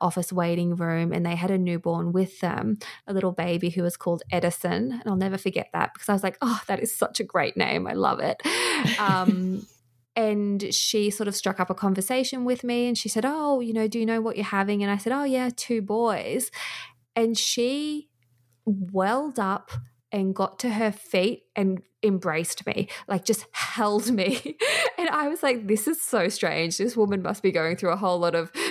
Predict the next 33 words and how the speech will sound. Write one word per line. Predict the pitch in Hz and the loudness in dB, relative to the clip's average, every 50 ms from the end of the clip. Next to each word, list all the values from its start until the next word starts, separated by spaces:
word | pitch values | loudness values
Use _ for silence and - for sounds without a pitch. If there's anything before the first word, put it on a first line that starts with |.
| - - | -2 0
you | 196 | 0
know, | 180 151 175 | 2 2 2
hormonal | 196 233 220 214 196 196 185 185 190 190 190 190 | 2 2 2 2 2 2 2 2 0 0 -2 -2
changes | - - 247 185 180 196 202 190 190 190 | -2 0 2 2 2 2 2 0 0 -2
post." | 190 - 254 196 262 311 320 - - - - - | -2 -2 0 0 2 2 0 0 -4 -4 -2 -2
Like, | 277 254 254 | -2 0 0
it | - 294 | -2 0
was | 277 320 254 - | 2 2 2 2
just, | - 311 320 - - - - - - | 0 -2 -2 -2 -6 -12 -14 -6 -2
I | 226 | 0
was | 226 220 | 2 2
like, | 214 196 | 2 0
"Why | - 175 180 180 190 196 208 247 | 0 -2 -2 -2 -2 0 0 0
is | 269 277 - | 0 0 0
she | - - 254 | -2 -2 -4
hugging | 233 226 220 208 196 233 226 214 208 | -2 0 0 0 0 0 0 0 2
me | 202 196 | 2 2
as | 190 190 190 | 2 2 2
if | 190 190 185 | 0 0 0
I've | 185 185 180 | -2 -2 0
just | - 190 185 - - | 0 0 0 0 0
shared | - - 185 170 170 175 175 175 175 180 - - - - | 0 0 2 2 2 2 2 2 0 -2 -6 -14 -14 -12
something | - - 208 185 - 180 190 180 - | -6 -2 -2 -2 0 0 0 -2 -2
completely | - - - 196 190 185 - - 196 196 185 - - 185 | -2 0 2 2 2 2 -2 -2 0 0 0 2 2 0
outrageous | 170 170 165 - - 160 160 160 175 175 175 180 175 - - | 2 2 0 -2 -2 -2 0 0 2 2 2 0 -2 -2 -2
with | - 170 175 - - | -2 -2 -2 0 0
her?" | 170 - - - - 240 247 - - - - - 285 - _ - | -2 0 0 0 0 0 0 -2 -4 -4 -4 -2 -4 -4 _ 0
Um, | 196 180 165 165 160 165 160 160 156 160 165 - _ _ _ _ _ _ - - - - - | 0 2 2 0 -2 -2 -2 -2 -2 -2 -4 -6 _ _ _ _ _ _ -20 -20 -10 -4 -2
but | 277 - | -2 0
now | 262 247 226 220 | 0 0 0 2
I | 214 214 | 2 2
get | 208 196 156 - | 2 0 0 0
it. | - - - | -2 -6 -8